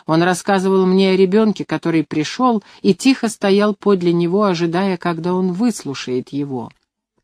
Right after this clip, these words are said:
Как, наконец, девочка начала дёргать его за полу сюртука и пыталась объясниться. «Да простит нас Бог», — говорил Конан, —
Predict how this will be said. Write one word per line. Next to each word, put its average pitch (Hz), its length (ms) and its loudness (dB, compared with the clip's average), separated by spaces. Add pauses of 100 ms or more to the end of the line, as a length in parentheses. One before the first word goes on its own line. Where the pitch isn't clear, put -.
Как, 220 180 -2
наконец, 240 600 4
девочка 233 500 0
начала 214 440 2
дёргать 208 580 2
его 208 240 4
за 196 140 2
полу 190 360 4
сюртука 196 680 -2
и 220 80 4
пыталась 185 760 -2
объясниться. 165 1040 -2 (560)
«Да 143 100 -4
простит - 520 -6
нас 160 240 -6
Бог», — 139 320 -4
говорил 143 440 -2
Конан, — 160 540 0